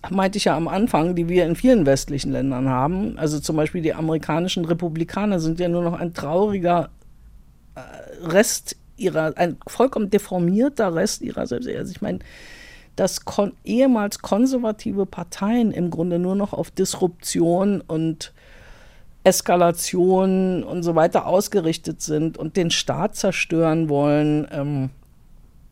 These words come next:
äh, ich weiß nicht, wie viele Leute noch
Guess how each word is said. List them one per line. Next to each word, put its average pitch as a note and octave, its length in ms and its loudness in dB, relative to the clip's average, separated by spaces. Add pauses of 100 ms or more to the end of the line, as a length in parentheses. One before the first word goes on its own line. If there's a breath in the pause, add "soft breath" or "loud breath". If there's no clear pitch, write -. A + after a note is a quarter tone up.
(180)
äh, B2+ 800 -4 (160)
ich - 120 -12
weiß D3 180 -2
nicht, D#3 140 -4
wie C#3+ 100 0
viele D3 240 -2
Leute C3+ 340 -2
noch C3+ 240 -4